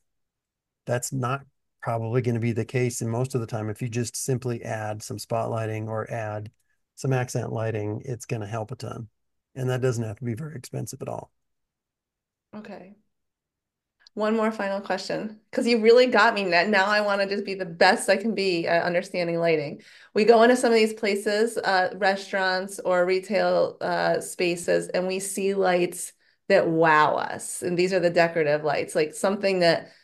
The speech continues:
Speaker 2: we've never seen before. And we're ju-, I, you know, point it out to your, whoever you're with and be like, "Look at that light," you know, it's, like, a big deal.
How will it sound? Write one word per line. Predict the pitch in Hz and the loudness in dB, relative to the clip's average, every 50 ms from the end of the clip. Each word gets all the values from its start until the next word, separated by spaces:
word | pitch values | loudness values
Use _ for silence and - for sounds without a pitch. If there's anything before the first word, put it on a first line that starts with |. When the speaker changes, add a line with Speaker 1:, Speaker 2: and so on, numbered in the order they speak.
| _ _ _ - | _ _ _ -4
Speaker 2:
we've | 180 170 | -2 2
never | 190 180 180 185 | 4 4 4 4
seen | 185 185 - 226 208 202 | 4 4 2 2 2 2
before. | 190 190 202 202 196 185 185 185 180 - - | 2 0 2 2 4 4 6 6 4 4 2
And | 175 170 170 165 160 - - _ - | 0 0 0 -2 -6 -8 -14 _ -8
we're | 165 175 | -6 -4
ju-, | 165 170 - - - - - _ - | -2 -4 -4 -6 -8 -18 -14 _ 2
I, | 185 202 190 | 4 4 4
you | - - 180 165 | 4 4 2 2
know, | 151 - - - | 2 0 -4 -2
point | - 226 208 202 | 0 2 2 4
it | 196 190 | 4 4
out | 185 185 180 165 - | 4 4 2 0 -2
to | - 220 | -4 -2
your, | 185 185 175 170 190 | 2 4 4 4 4
whoever | 196 190 175 185 | 2 0 0 0
you're | 185 180 175 170 | 0 0 0 2
with | 175 175 180 175 | 2 0 0 0
and | 170 | -2
be | 165 | -2
like, | 165 156 170 175 | -2 -2 -2 -4
"Look | 180 208 | -4 -4
at | 233 226 | -2 -2
that | 208 175 170 170 | 0 0 -2 -2
light," | 180 190 196 185 175 165 - - | 0 0 2 2 0 0 -4 -6
you | 165 170 | -4 -2
know, | 170 165 165 | -2 -2 -2
it's, | 165 170 - | -4 -4 -4
like, | 175 165 | -6 -6
a | 170 | -4
big | 160 - 175 175 156 151 | -2 0 0 0 0 2
deal. | 170 160 143 110 113 120 - | 2 2 2 2 0 -4 -6